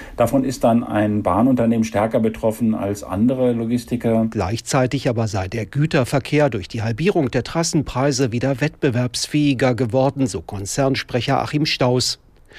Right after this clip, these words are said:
Speaker 2: Dieses politische Signal stimme die Deutsche Bahn optimistisch. Wobei das mit dem Optimismus in Zeiten der Corona-Krise so eine Sache ist.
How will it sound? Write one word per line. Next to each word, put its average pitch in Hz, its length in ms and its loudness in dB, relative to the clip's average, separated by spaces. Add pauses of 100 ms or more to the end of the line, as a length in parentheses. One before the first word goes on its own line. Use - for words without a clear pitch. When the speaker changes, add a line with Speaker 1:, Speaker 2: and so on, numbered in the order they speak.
(300)
Speaker 2:
Dieses 143 360 0
politische 120 640 -2
Signal 127 540 2
stimme 101 320 -6
die 104 120 -8
Deutsche 123 320 0
Bahn 127 300 0
optimistisch. 139 840 0 (720)
Wobei 175 300 2
das 220 240 2
mit 208 160 2
dem 190 120 2
Optimismus 151 760 0
in 98 140 -6
Zeiten 131 400 -2
der 104 100 0
Corona-Krise 123 1120 -2
so 110 160 -2
eine 113 220 -2
Sache 123 320 0
ist. - 340 -2